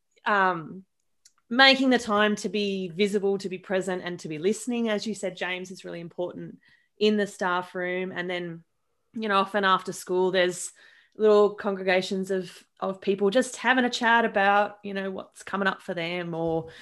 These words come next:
having that debrief session. So making sure that, you know, you jump in and, and you listen and you provide support when it's needed. And,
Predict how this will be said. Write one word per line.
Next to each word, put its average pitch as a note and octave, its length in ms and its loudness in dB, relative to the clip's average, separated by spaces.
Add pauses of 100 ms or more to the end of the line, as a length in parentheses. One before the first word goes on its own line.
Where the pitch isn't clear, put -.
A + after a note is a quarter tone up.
(140)
having A3+ 260 6
that G#3+ 200 6
debrief G3 460 8
session. F#3 580 0
So F3 140 -6
making E3+ 260 -4
sure E3+ 280 -2
that, E3 240 0 (440)
you G3 100 -2
know, G3+ 80 4
you F#3 40 4
jump F3 320 4
in F#3 160 2
and, F3 340 0
and E3+ 200 0
you E3 80 -2
listen F3 500 -2
and D#3+ 200 -4
you D3+ 120 -8
provide D#3+ 440 -4
support D#3+ 420 -6
when E3 100 -10
it's - 160 -16
needed. D#3 480 -6
And, - 200 -12